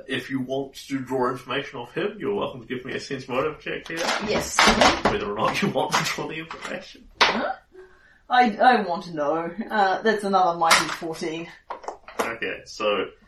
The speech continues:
Speaker 1: from the sounds of things, Quintessa just pretty blatantly flat out seduced them.
Speaker 2: Yeah, yeah, yeah, I,
Speaker 1: Um,
Speaker 2: I, I got that.
Speaker 1: which he didn't see coming.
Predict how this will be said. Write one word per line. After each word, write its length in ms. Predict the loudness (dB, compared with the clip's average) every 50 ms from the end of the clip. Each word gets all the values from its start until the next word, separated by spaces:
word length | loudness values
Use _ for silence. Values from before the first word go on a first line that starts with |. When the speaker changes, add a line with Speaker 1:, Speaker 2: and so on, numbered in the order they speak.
| _ _ _ _ -20 -20 -20 -20 _ _ -20 _ _ _ _ _ _ _ _ _ _ _ _ _
Speaker 1:
from 460 | -16 -4 2 6 8 8 8 6 4 4
the 80 | 4
sounds 560 | 4 4 4 2 2 2 2 0 -2 -2 -4
of 120 | -4 -6 -6
things, 540 | -6 -4 -4 -4 -4 -6 -10 -10 -8 -10 -8
Quintessa 960 | -2 2 4 4 4 4 4 2 2 2 0 -2 0 0 0 0 -2 -4 -8 -14 -12
just 240 | -10 -10 -10 -12 -12
pretty 460 | -10 -8 -6 -4 0 2 2 2 2 2
blatantly 500 | 4 6 6 6 6 2 -2 -4 -4 -4
flat 240 | -2 0 2 2 2
out 220 | 2 0 0 -4
seduced 420 | -8 -10 -8 -6 -6 -6 -8 -10 -12
them. 220 | -14 -14 -6 2 4
Speaker 2:
Yeah, 300 | 6 10 10 10 10 10
yeah, 200 | 6 2 -2 -2
yeah, 260 | 0 2 6 8 10
I, 80 | 10 10 10
Speaker 1:
Um, 60 | 10
Speaker 2:
I, 160 | 12 12 12 12
I 140 | 12 10 10
got 240 | 10 10 10 10 8
that. 280 | 4 4 4 4 6
Speaker 1:
which 240 | 6 6 6 6 2
he 160 | -2 -2 0
didn't 300 | 4 4 4 2 2 -4 -4
see 240 | -4 -2 -2 -2
coming. 540 | -2 -2 -2 -2 -2 -2 -6 -8 -8 -10 -12